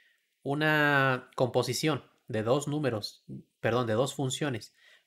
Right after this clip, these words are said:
cuyo dominio son todos los reales, entonces la composición va a tener como dominio todos los reales. O sea, si tienen una función, una función dentro de otra función en la cual los dominios son todos los reales, pues el dominio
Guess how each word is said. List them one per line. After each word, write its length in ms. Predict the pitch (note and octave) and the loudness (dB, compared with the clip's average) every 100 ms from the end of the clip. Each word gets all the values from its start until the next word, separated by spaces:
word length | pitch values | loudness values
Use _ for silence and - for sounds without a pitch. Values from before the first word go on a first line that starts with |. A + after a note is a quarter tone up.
| _ | _
cuyo 240 | B2+ A#2 | 0 2
dominio 360 | A#2+ A#2+ D#3 B2 | 2 0 -2 -2
son 320 | - B2+ - | -2 -4 -2
todos 300 | C3+ D3 C#3+ | 0 0 0
los 160 | D3+ C#3+ | -2 0
reales, 560 | D3+ B2 B2+ C#3 - - | 2 2 -2 -6 -14 -14
entonces 380 | - G#2+ B2 | -6 -4 -2
la 140 | A2+ A2 | -4 -2
composición 680 | B2 C3+ C3+ C3 C3+ B2+ C3+ | -4 -4 -8 -6 -6 -6 -6
va 60 | A2+ | -4
a 40 | |
tener 240 | A#2+ A#2 | -4 -6
como 220 | - B2+ C3+ | -6 -6 -4
dominio 400 | C3 A#2+ A#2 - _ - _ _ | -6 -6 -10 -14 _ -20 _ _
todos 420 | F3 E3+ E3 D#3+ | 6 6 6 2
los 160 | B2 A#2+ | -4 0
reales. 420 | A2+ G#2+ G#2 - | 0 0 -6 -10
O 60 | B2 | 0
sea, 160 | B2+ | 2
si 100 | B2+ | 2
tienen 220 | E3+ F3+ F#3+ | 2 2 2
una 180 | F#3+ | 0
función, 580 | F#3+ C3 A#2 C#3 C3+ - _ _ _ _ _ _ _ _ _ _ _ | 0 -4 -2 -2 -2 -4 _ _ _ _ _ _ _ _ _ _ _
una 180 | - D3+ | -2 0
función 340 | D#3 A#2+ C#3 C3+ | 0 -2 0 0
dentro 260 | C#3 C#3 | 0 2
de 80 | C3+ | 2
otra 160 | C3 C3+ | 2 -2
función 440 | A2+ - B2 A#2 _ _ _ _ _ _ - | -4 -2 -4 -6 _ _ _ _ _ _ -2
en 100 | A2 | -2
la 100 | G#2+ | 4
cual 320 | C3+ C3+ - | 4 4 -4
los 180 | A#2 G#2+ | -4 -2
dominios 360 | A2 B2+ C#3 A2+ | -2 -2 -2 -4
son 160 | B2 | -4
todos 180 | C3+ C3+ | -2 0
los 100 | C3 | 0
reales, 520 | A#2 A#2 F3+ F#3+ - _ _ | -2 -2 -2 -6 -16 _ _
pues 120 | - D#3+ | -8 -4
el 60 | |
dominio 460 | D#3+ E3 C#3+ D3 | 0 0 -2 -6